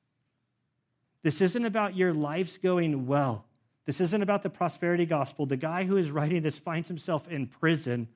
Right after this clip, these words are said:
not knowing whether he's gonna die or live for walking with Christ. I think there's a good lesson for us to remember that if you want to find true joy and peace,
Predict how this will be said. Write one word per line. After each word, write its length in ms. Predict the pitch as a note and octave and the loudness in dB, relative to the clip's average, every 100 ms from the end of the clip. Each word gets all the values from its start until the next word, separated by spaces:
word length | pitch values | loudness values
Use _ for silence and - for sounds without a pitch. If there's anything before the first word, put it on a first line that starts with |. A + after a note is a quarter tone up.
| _ _ _ | _ _ _
not 380 | D3 D#3 E3+ E3+ | -2 0 0 -2
knowing 400 | D#3 D#3+ D#3+ D3+ | 0 2 0 2
whether 240 | D3 C#3+ | 0 0
he's 220 | B2+ C#3+ C#3 | -2 -2 -2
gonna 200 | D3+ B2+ | -6 -4
die 400 | C#3 D3 D#3+ E3+ | -4 0 0 0
or 340 | D3 C#3 C#3 B2 | 0 0 0 0
live 600 | B2 C3 C3 G#2+ G#2+ - _ _ _ _ _ | 2 2 2 -2 -6 -18 _ _ _ _ _
for 180 | _ C#3 | _ 0
walking 400 | B2+ C#3 B2+ C#3 | 2 2 0 0
with 200 | B2 A#2 | 0 -4
Christ. 540 | - C3+ A#2+ A2+ - - _ _ _ _ _ _ _ _ _ _ _ _ _ _ _ _ _ _ _ _ _ | -6 -2 -2 -2 -10 -20 _ _ _ _ _ _ _ _ _ _ _ _ _ _ _ _ _ _ _ _ _
I 40 | A2+ | -4
think 180 | C#3+ | -2
there's 140 | C#3 C#3 | -2 -2
a 60 | |
good 220 | C3+ C#3+ C3 | 0 0 0
lesson 300 | C#3 C#3 C3 | -2 -4 -6
for 160 | C#3+ | -2
us 260 | C3 B2+ - - _ _ _ _ _ _ | -2 -2 -8 -20 _ _ _ _ _ _
to 100 | - | -4
remember 480 | B2+ B2+ B2+ C3 C3+ | -2 0 0 0 -2
that 400 | B2 A#2+ A#2 B2+ - _ _ _ _ - | -2 -4 -4 -8 -20 _ _ _ _ -10
if 160 | B2 | -8
you 260 | C3 C3+ F3 | -2 2 4
want 480 | B2 A#2 C3 D#3 - | 2 -2 -4 -6 -10
to 100 | A#2+ | -14
find 320 | - C#3 B2+ | -8 -4 -4
true 520 | - - B2+ C3 C#3+ F3+ | -4 -4 0 2 0 -6
joy 600 | A2+ B2 A#2+ B2+ C#3+ D3+ | -10 -4 -2 0 -2 -4
and 180 | C3+ G#2 | -8 -12
peace, 560 | - - A#2 C#3 - | -12 -10 -8 -8 -12